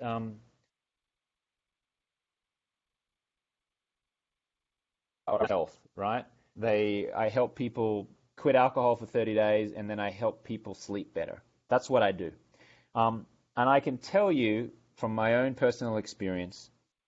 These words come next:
that quitting alcohol and sleeping better has made me millions of dollars. And it's enabled me to travel around the world, and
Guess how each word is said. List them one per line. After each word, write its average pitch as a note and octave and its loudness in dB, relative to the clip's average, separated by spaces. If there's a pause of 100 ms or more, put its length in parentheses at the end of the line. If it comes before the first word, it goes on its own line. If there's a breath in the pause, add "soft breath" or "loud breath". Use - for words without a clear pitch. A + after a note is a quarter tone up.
that A2+ 2 (720)
quitting D#3+ 4
alcohol A2+ 4
and G2 -4
sleeping A2+ -4
better F#2+ 2 (560)
has G#2+ 0
made A2 2
me G#2 -2
millions G2+ -2
of F2 -8
dollars. D#2+ -2 (1160)
And E3 4 (800)
it's A2+ -2
enabled A2 2
me G#2+ -2
to F#2+ -8
travel G#2 2
around F#2+ 0
the F2+ -4
world, A2+ 0 (540)
and D3+ 0